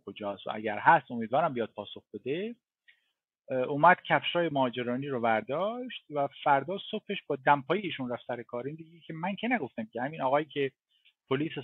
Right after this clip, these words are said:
سابق آگاهی تهران بوده، در نروژ در سال دو هزار و نوزده خاطراتش اومده بیرون، اینجا رو، اینا رو گفته.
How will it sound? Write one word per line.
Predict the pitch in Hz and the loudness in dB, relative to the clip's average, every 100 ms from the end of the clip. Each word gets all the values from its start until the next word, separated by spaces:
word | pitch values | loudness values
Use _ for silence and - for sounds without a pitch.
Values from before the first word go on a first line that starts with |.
| - | -2
سابق | 117 143 | 0 0
آگاهی | 135 127 113 113 113 | 0 -2 0 0 0
تهران | 110 117 110 117 113 | -6 -6 -2 -2 -2
بوده، | 117 160 214 220 - | -4 -2 -2 -4 -2
در | 143 131 | 0 0
نروژ | 127 135 143 156 220 262 220 - _ _ _ | -2 0 0 4 4 4 0 -6 _ _ _
در | 143 139 - | 2 2 2
سال | 190 170 | -2 0
دو | 143 | -2
هزار | 123 123 120 | 0 0 0
و | 120 113 110 _ _ - | -2 -4 -8 _ _ -6
نوزده | 135 135 117 113 156 180 - - | -4 -4 -6 0 6 6 4 -2
خاطراتش | 123 - 117 - - | -2 -2 -6 -6 -8
اومده | 117 113 110 | -6 -4 -4
بیرون، | 117 160 | -6 -6
اینجا | 160 131 | -8 -6
رو، | 127 127 - - | -6 -8 -12 -10
اینا | 113 | -6
رو | 110 | -4
گفته. | 107 104 - - | -6 -10 -14 -18